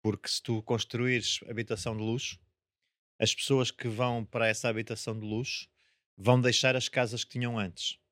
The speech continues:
Muitas delas já teriam casa. E, portanto, não, podem não ser primeiros compradores aterrados agora aqui do estrangeiro e que compram. Alguns serão,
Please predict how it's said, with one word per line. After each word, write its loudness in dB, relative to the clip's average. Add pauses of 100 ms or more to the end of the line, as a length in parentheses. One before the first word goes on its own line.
(420)
Muitas 2
delas 4
já 4
teriam -4
casa. 0 (1000)
E, -2
portanto, 0
não, -4
podem 2
não -2
ser -2
primeiros -2
compradores 0
aterrados 2
agora 4
aqui -2
do -4
estrangeiro 0
e -2
que -18
compram. -2
Alguns 6
serão, 4